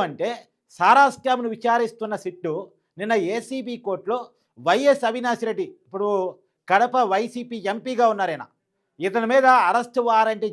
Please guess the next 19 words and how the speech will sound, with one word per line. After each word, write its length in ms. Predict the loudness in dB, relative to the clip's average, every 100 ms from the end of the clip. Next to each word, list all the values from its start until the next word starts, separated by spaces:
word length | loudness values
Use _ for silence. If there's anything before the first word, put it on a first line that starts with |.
| -2
జారీ 300 | 2 2 2 -2
చేయాలని 440 | -4 -2 -2 -4 -10
చెప్పేసి 460 | -10 -12 -10 -10 -10 -14 _ _ -12
సిట్ 200 | -10 -10 -10
పిటిషన్ 420 | -8 -4 -2 -2
వేయడం 220 | -2 -4 -4
జరిగింది 260 | -4 -6 -4
కోర్టులో. 240 | -4 -4 -12 _ _ _ _ _ _ _ _ _ _ _ _ _ _ _ _ -4
అరెస్ట్ 300 | -2 -2 -2 2
వారెంట్ 380 | 4 4 2 -4 -4
కనుక 200 | -2 0 0 0 _ _ -6
కోర్టు 240 | -4 -2 -4
ఇస్తే 220 | -2 -2 -2 -2 _ _ _ -6
అవినాష్ 340 | -4 -2 -4 -6
రెడ్డిని 220 | -4 -2
అదుపులో 220 | 0 -2 -6
తీసుకోబోతా 480 | -6 -4 -2 -2 -4 -6
ఉన్నారు. 220 | -10 -16 _ _ _ _ _ _ _ _ _ _ _
మరి 120 | 0